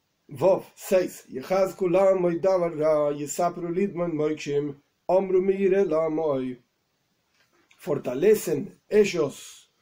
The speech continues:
sus palabras malas,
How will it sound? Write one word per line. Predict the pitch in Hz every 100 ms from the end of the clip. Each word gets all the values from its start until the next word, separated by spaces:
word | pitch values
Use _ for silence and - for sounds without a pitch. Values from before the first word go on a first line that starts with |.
| _ _ _ _ _ _
sus | - 147 -
palabras | 156 147 185 190 160 123 - -
malas, | - 135 156 143 156 185 - -